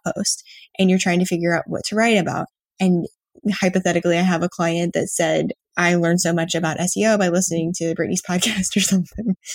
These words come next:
totally on the fly. So I could say something about that in the headline.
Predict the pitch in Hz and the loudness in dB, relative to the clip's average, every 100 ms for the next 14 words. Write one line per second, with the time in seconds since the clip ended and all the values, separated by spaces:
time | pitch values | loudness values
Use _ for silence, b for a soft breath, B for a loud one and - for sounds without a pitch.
0 | B - 247 208 202 180 180 190 151 151 | B 0 2 4 4 4 2 -2 -6 -8
1 | - B B B B - 196 175 _ _ | -10 B B B B 0 0 -2 _ _
2 | _ - 214 269 226 240 247 196 185 170 | _ -2 2 2 2 2 2 2 0 -2
3 | 165 170 - 180 160 147 185 165 - - | -2 -4 -2 0 -2 -2 -2 -2 -4 -6
4 | 202 | -6